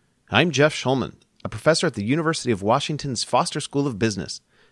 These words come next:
and today's episode of Seattle Growth Podcast focuses on the businesses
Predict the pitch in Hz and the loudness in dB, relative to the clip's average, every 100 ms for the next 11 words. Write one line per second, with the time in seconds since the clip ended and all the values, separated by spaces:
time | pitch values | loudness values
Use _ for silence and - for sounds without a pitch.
0 | - 104 104 117 175 127 - 95 104 92 | -8 -6 2 4 6 4 0 -2 0 0
1 | - 107 113 90 104 92 - 123 - - | -2 0 0 0 0 0 0 -2 -2 -8
2 | - - _ - _ - 139 139 - 165 | -8 -14 _ -20 _ 2 2 2 -2 -2
3 | 120 151 170 135 175 214 180 110 - - | -2 -2 -2 0 2 4 2 -4 -6 -10